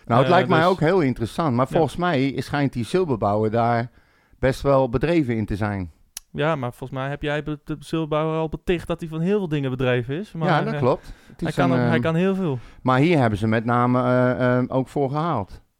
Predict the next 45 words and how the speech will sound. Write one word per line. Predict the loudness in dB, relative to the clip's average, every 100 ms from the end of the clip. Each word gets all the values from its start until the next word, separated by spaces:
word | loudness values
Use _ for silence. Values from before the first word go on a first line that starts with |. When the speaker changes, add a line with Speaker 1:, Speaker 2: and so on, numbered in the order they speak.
| _ _ _ _
Speaker 1:
Ter | -2 0
ondersteuning | 2 2 2 4 4
Speaker 2:
Ja, |
ja, | 2
ja. | 0
Speaker 1:
van | -2
Ricky. | -2 -4
Speaker 2:
Ja. | -2 0
Speaker 1:
En | 2
hij | 2 0
schijnt | -2 -4 -4 -4
hier | -2 0
heel | 0
goed | -2 -6
te | -4
zijn. | -2 -4 -6 -20 -8
En | 0
wat | 0 0
ik | -4
van | -4 -4 -4
begrepen | -4 -2 0 0
heb, | 0 0
is | -6 -2
dat | -2 -2
ze | -4
hem |
zelfs | 0 2 2
willen | 0 0 0
houden. | -2 -4 -6 -8 _ _ -20 -10
Speaker 2:
Silberbouwer? | -2 0 0 0 -2 0
Speaker 1:
Ja. | 2 0 -2 -10 -20 -20 _ -8
Speaker 2:
Ja, | -4 -4
dat, | -4 -8 _
eh, | -6 -4 -2 -4 -4 -6 -8 -8 -8
wie, | -8
wie | -6 -4
weet. | -2 -4 -8 -6
Maar | -2 -2 -4 -12 -20 -20 -10
ik | -8
vind | -4 -4
het | -4
toch | -4
wel | -2 -2
vreemd. | 0 -2 -2 -4 -6
Eh, | 0 2 2